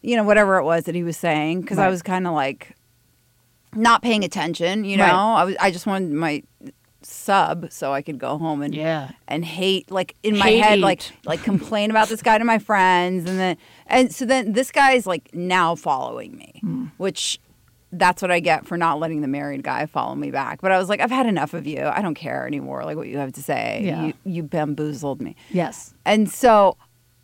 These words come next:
Speaker 1: I'm terrified, and I'm like, "What do I do?" I live stream him following me until, 'cause I'm like, "What, you know, if he's gonna kill me,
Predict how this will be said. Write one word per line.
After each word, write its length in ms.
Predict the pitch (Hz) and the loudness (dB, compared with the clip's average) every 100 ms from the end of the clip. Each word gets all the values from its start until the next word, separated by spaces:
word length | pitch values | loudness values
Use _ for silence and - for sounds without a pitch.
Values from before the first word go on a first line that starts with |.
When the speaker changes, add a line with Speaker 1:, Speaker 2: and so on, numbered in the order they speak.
| _ _ - | _ _ 0
Speaker 1:
I'm 240 | 208 220 | 2 4
terrified, 640 | 247 262 220 202 170 139 151 | 2 2 2 2 2 2 -2
and 80 | 143 | -4
I'm 80 | |
like, 140 | 160 156 | -6 -4
"What 160 | 170 | -2
do 100 | 202 | 2
I 160 | 254 240 | 4 4
do?" 640 | 190 233 180 156 165 214 - _ _ | 4 4 4 2 0 -2 -8 _ _
I 140 | - 190 | -2 0
live 420 | 214 220 233 254 | 4 6 6 2
stream 680 | - - 247 226 202 196 | -4 -4 -2 0 0 0
him 380 | 190 165 202 202 | 0 0 0 2
following 720 | - - 147 170 185 208 233 | 0 -2 -2 0 -2 -2 -2
me 460 | 247 247 262 285 285 _ _ - | -2 -2 -2 -2 -4 _ _ -6
until, 760 | 202 208 - - 226 208 190 - - 240 | 0 0 -2 -4 2 6 4 2 -4 -4
'cause 140 | 269 | 2
I'm 160 | 262 247 | 4 4
like, 180 | 240 220 | 4 4
"What, 220 | 254 - | 0 0
you 180 | 233 262 | 0 2
know, 360 | 214 226 294 - | 4 4 2 -2
if 120 | 254 | 0
he's 180 | 302 320 | 4 4
gonna 200 | 320 269 | 4 2
kill 260 | 233 269 254 | 4 2 4
me, 320 | 180 160 | 0 -4